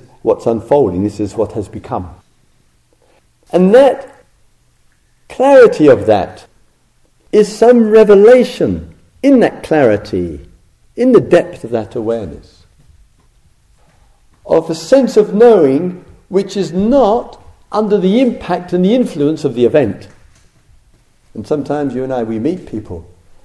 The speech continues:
and they're going through hell and high water. And one thinks, "Gosh, how did the person cope with it so magnificently?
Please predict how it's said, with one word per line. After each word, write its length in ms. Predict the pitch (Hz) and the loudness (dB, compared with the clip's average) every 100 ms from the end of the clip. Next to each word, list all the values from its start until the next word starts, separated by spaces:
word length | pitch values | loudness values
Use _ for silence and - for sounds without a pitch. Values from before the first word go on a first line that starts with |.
| _ _ _ _ | _ _ _ _
and 320 | 101 101 101 | -10 -6 -6
they're 160 | 98 95 | -6 -6
going 300 | 95 123 123 | -4 -4 -6
through 260 | - 95 | -8 -10
hell 340 | 90 - 147 180 | -10 -8 -6 -6
and 280 | 175 98 95 | -8 -14 -14
high 260 | - 160 | -10 -10
water. 420 | 160 98 90 - - _ - - _ 185 165 143 - - - _ _ _ - _ _ | -10 -14 -18 -20 -20 _ -20 -20 _ _ _ _ -20 -20 -20 _ _ _ -20 _ _
And 160 | - 98 | -12 -10
one 140 | 95 | -10
thinks, 300 | 95 - 95 - _ _ _ _ _ _ - | -12 -14 -16 -18 _ _ _ _ _ _ -16
"Gosh, 220 | 127 - - | -16 -16 -20
how 140 | 151 | -14
did 160 | 202 214 | -12 -12
the 100 | 254 | -14
person 680 | - _ 101 107 - 113 117 - | -20 _ -18 -16 -16 -16 -16 -18
cope 320 | - 143 151 | -10 -8 -8
with 140 | - 90 | -14 -14
it 180 | - | -16
so 360 | - - 113 117 - _ _ _ _ - | -14 -10 -8 -10 -14 _ _ _ _ -14
magnificently? 1300 | 101 101 104 107 107 107 123 185 104 - - - | -10 -10 -10 -14 -16 -12 -4 -4 -6 -20 -20 -20